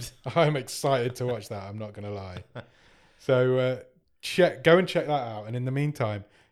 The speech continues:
Speaker 2: check us out on Instagram, Twitter, and Letterboxd, the same username, at B O T S underscore podcast. Uh, if you wanna drop us an email, the email address is bottom of the stream at gmail dot com. And if you wanna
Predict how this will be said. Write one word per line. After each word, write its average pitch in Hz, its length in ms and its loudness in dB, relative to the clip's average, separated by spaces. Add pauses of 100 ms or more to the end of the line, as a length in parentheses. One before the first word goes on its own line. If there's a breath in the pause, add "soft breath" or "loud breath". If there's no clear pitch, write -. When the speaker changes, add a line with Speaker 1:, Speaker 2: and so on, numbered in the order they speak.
Speaker 2:
check 156 200 0
us 135 80 -4
out 131 140 4
on 127 100 -2
Instagram, 139 480 0
Twitter, 127 280 0
and 139 260 0
Letterboxd, 127 520 -4
the 113 60 -14
same 131 220 -4
username, 107 420 -8
at 113 280 -14
B 120 160 -12
O 117 80 -8
T 113 260 -12
S 107 260 -12
underscore 123 380 -10
podcast. - 480 -16 (560 soft breath)
Uh, 120 60 -2
if 110 120 -6
you 151 60 -2
wanna 151 100 2
drop 151 140 2
us - 80 -14
an 147 80 -2
email, 165 300 4
the 147 80 0
email 139 200 -2
address 131 240 -2
is 123 80 -6
bottom 131 220 -2
of 131 60 -6
the 123 40 -6
stream 135 440 -6
at 113 120 -8
gmail 143 320 0
dot 135 140 -2
com. 160 300 0
And 139 100 -4
if - 80 -8
you 143 60 0
wanna 143 120 -2